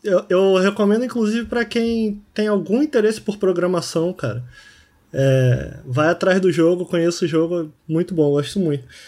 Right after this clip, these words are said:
É, eu não sei se eu falei, mas eu, eu gosto muito também do Normal Lost Phone. Tipo, é um celular, você encontrou o celular de alguém. O jogo é isso, é uma tela de celular.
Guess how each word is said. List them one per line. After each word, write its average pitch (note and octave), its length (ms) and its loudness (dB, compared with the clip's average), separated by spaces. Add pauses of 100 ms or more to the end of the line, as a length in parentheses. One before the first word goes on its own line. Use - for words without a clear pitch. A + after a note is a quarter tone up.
(380)
É, D#3 380 0
eu F#3 140 4
não A#3 100 2
sei A3 180 0
se G#3 80 -6
eu G3+ 60 0
falei, F#3+ 320 0
mas E3+ 180 -2
eu, F3 140 2
eu F3 80 0
gosto A3+ 220 0
muito A#3+ 160 -2
também F#3 240 0
do E3+ 100 -2
Normal E3+ 320 0
Lost D3+ 300 -4
Phone. C3+ 380 -2
Tipo, C3 300 -8
é C#3+ 60 -2
um F3 80 0
celular, B3 420 2
você F3 220 -2
encontrou F#3 320 -2
o F#3+ 40 0
celular F#3+ 280 0
de F#3 80 0
alguém. F3 500 -2 (300)
O F#3 140 0
jogo B3+ 240 0
é C#4+ 100 2
isso, F#3 160 0
é G3 40 2
uma G3 80 4
tela A3+ 260 0
de - 60 -10
celular. F3 460 -2